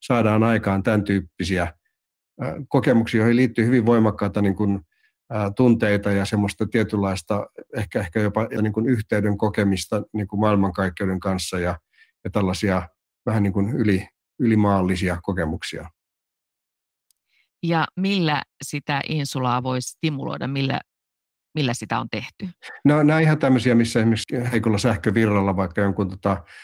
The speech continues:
Speaker 1: leikkauksen yhteydessä tätä aluetta on, on stimuloitu ja sitten katsottu vähän, että minkälaisia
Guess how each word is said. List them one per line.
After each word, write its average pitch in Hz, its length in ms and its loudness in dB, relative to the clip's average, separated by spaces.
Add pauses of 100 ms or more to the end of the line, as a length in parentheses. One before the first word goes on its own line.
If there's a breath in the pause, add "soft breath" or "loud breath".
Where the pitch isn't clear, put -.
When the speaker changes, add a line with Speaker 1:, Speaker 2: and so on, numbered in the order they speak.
(200 loud breath)
Speaker 1:
leikkauksen 107 540 0
yhteydessä 95 680 -2 (400)
tätä 95 240 -2
aluetta 87 380 -2
on, 98 60 0
on 95 140 -4
stimuloitu 123 460 4
ja 104 40 4
sitten 107 140 -2
katsottu 98 360 0
vähän, 95 260 0
että 85 220 -4
minkälaisia 98 640 -2